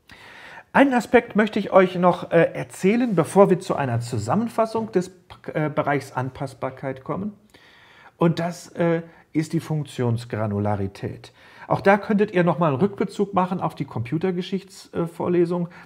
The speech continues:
Da habe ich nämlich was erzählt über Unix. Und dass es bei Unix ja sehr viele kleine Software-Tools gibt, die, ähm, keinen wahnsinnig breiten Funktionsumfang haben, aber einen sehr tiefen. Das heißt,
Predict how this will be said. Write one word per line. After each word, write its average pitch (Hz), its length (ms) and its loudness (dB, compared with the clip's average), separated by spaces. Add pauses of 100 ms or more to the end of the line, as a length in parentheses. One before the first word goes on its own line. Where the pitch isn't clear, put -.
Da 147 60 0
habe 151 100 0
ich - 80 -4
nämlich 151 240 -6
was 151 160 -4
erzählt 147 440 -2 (440)
über 139 180 2
Unix. 131 560 4 (240)
Und 139 120 -2
dass 143 120 -2
es 143 80 -6
bei 120 180 0
Unix 196 460 0
ja 135 140 0
sehr 143 360 -2
viele 180 520 -2 (320)
kleine 185 440 2
Software-Tools 123 920 0
gibt, - 300 0 (280)
die, 165 340 4
ähm, 147 440 -2 (1000)
keinen 170 560 2
wahnsinnig 180 520 -2
breiten 147 600 2
Funktionsumfang 226 920 -2
haben, 220 260 0
aber 208 200 6
einen 190 160 4
sehr 202 180 4
tiefen. 160 400 0
Das 117 180 -6
heißt, 175 240 2